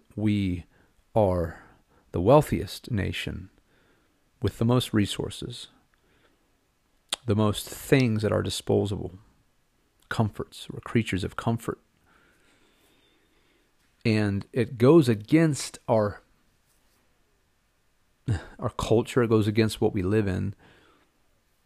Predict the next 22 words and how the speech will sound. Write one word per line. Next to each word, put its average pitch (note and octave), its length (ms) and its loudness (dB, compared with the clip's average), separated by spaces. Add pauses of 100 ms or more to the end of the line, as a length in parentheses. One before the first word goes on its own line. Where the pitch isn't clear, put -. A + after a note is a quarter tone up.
(340)
to A2+ 240 2
have A#2 580 0
to - 100 -2
deny G#2 640 0
ourself, F#2 800 0 (100)
to G#2+ 120 -6
deny G#2 580 0
our F#2+ 160 -2
flesh, F#2+ 540 0
to - 100 -2
deny G#2 600 0
our, F2 260 -6 (680)
the - 80 -4 (220)
pleasures G#2+ 760 2 (540)
that A2 220 4
would G#2+ 460 4
distract D3+ 760 0
us G3+ 300 2
or A#2+ 220 4
that G#2+ 220 2
would G#2 200 0
minimize G#2+ 720 2